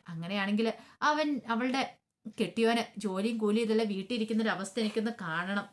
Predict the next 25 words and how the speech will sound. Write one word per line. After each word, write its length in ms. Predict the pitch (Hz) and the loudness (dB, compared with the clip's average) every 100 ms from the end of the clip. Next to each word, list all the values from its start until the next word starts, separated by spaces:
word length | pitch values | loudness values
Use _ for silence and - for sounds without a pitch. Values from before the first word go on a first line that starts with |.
| - - - _ | -20 -20 -20 _
ഒരു 140 | 302 302 | -2 0
പണി 240 | 226 208 | 2 2
കൊടുക്കാന്ന് 420 | 233 208 214 214 | 0 0 2 2
വിചാരിക്കുകയാണ്." 540 | 226 202 196 202 202 170 - _ _ - | 2 0 -2 -2 -2 -4 -14 _ _ -12
പിന്നീട് 340 | 175 175 185 208 - _ - | -10 -6 -6 -6 -10 _ -10
ഇങ്ങനെ 200 | 196 208 | -4 -4
കാത്തിരിക്കുകയാണ് 680 | 214 180 185 208 208 220 196 | -2 -4 -2 -4 0 2 2
ആന്റണി. 300 | 175 175 190 - | 0 -6 -10 -6
ഈ 80 | 220 | -6
സമയത്ത് 460 | 247 196 190 208 415 - _ _ _ _ _ _ _ _ _ _ _ | -2 -2 -2 -2 -4 -6 _ _ _ _ _ _ _ _ _ _ _
വിജയകുമാർ 480 | 185 185 175 190 208 | -14 -12 -6 -2 0
അങ്ങോട്ടേക്ക് 360 | 196 196 208 226 | 0 -2 0 0
വന്നു. 180 | 185 180 _ _ - | -2 -6 _ _ -14
വിജയകുമാർ 480 | 180 180 180 180 208 | -8 -8 -6 -2 0
വന്നു, 180 | 208 202 | 0 -2
"ആഹാ, 260 | 170 165 233 - | -4 -2 -4 -6
സച്ചിയോ, 440 | - 170 - 247 - - - 175 | -4 -4 0 0 0 -8 -12 -4
ആ 60 | 175 | -2
മദ്യപിക്കില്ല 600 | 180 160 165 180 247 240 | -2 -4 -4 -4 0 2
എന്ന് 120 | 226 247 | 4 2
പറഞ്ഞിട്ട് 240 | 240 277 - | 0 -2 0
മദ്യപിക്കാൻ 420 | 339 330 349 359 262 | -2 0 -2 0 2
തോന്നിയല്ലേ 420 | 220 254 233 220 | 4 4 4 4
നിനക്ക്?" 240 | 220 214 - | 4 0 -2
"ഏ, 140 | 185 | -4